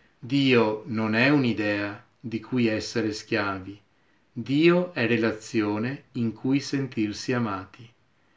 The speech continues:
L'amico e il servo esprimono dunque due modi di stare nella relazione. Se vogliamo scappare da una relazione,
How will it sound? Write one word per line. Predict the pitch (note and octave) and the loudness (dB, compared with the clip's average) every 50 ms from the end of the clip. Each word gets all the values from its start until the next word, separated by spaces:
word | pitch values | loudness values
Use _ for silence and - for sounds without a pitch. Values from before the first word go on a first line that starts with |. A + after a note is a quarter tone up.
| _ _ _ _ _ _ _ _ _ _ _ | _ _ _ _ _ _ _ _ _ _ _
L'amico | - A#2+ B2+ B2 B2+ C#3+ E3 E3 D#3+ D3 C3 | 0 2 4 4 6 6 6 6 6 4 4
e | B2 | 6
il | A#2+ A#2 | 4 4
servo | - - - C#3 C#3+ D#3 E3+ E3+ E3+ E3 F3 F3+ F3+ F3+ - | 2 0 2 4 4 6 4 4 2 2 0 0 0 0 0
esprimono | - D3 - - - F3 E3+ E3+ E3 D#3 D3+ C#3 | -2 -2 -2 2 4 4 6 6 6 6 4 4
dunque | B2 C#3+ D#3 F3+ F#3+ F#3 F#3+ F#3+ F3+ | 4 4 4 4 4 2 4 4 4
due | E3 D#3 E3+ E3+ | 6 6 6 6
modi | E3 C#3+ A2+ G2+ F#2+ F#2 F#2 F#2+ G#2 G#2 B2 B2 | 6 4 2 -2 -2 -4 -6 -6 -6 -8 -6 -6
di | A2+ A#2+ | -4 -4
stare | A2 - - - B2 B2+ B2+ C3+ | -4 -4 -2 0 2 2 2 2
nella | C3 C3 B2 A#2+ A#2 A2+ | 0 0 0 0 0 2
relazione. | A2+ A2+ A2 A#2 A2 A2 - - - G#2+ G2 F#2+ F#2+ G2 G#2 - - _ _ _ _ _ _ _ _ _ _ _ _ _ _ _ | 2 0 0 0 -2 -4 -6 -6 -6 -4 -4 -6 -8 -10 -12 -16 -20 _ _ _ _ _ _ _ _ _ _ _ _ _ _ _
Se | - - - C#3 | -16 -6 -2 0
vogliamo | B2+ A2+ C3+ C3 C#3 C#3 C#3 D3 | 2 4 4 6 6 6 6 6
scappare | - - - - B2+ - - C3 C3 C3+ C3+ C3+ | 4 2 0 -2 -4 0 4 6 6 6 6 4
da | A#2+ B2+ | 4 4
una | B2 B2 A#2+ | 4 4 4
relazione, | A#2 A2+ A2 G#2+ A2 G#2 - - - B2+ B2+ C3 C#3+ D3+ D#3+ E3+ E3+ - | 4 4 2 2 0 -4 -6 -6 -2 0 0 2 0 0 -2 -6 -8 -12